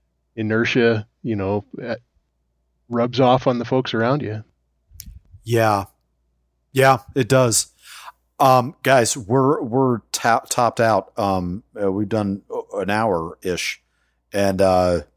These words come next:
Speaker 2: man, that flew by. But I would be remiss. I wanna do plugs 'cause you guys got some interesting things to talk about, but I wanna start the plugs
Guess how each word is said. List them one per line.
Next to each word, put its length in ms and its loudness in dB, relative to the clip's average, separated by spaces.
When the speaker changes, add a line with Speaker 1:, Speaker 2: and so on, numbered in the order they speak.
Speaker 2:
man, 200 -2
that 120 0
flew 220 -6
by. 360 0
But 340 4
I 320 2
would 240 -8
be 100 0
remiss. 540 0
I 60 0
wanna 240 0
do 140 -2
plugs 560 -4
'cause 260 0
you 60 -6
guys 200 2
got 140 -2
some 160 -4
interesting 280 -8
things 180 -6
to 60 -10
talk 260 -2
about, 200 -4
but 120 -2
I 20 0
wanna 200 -4
start 340 -2
the 60 -8
plugs 500 -6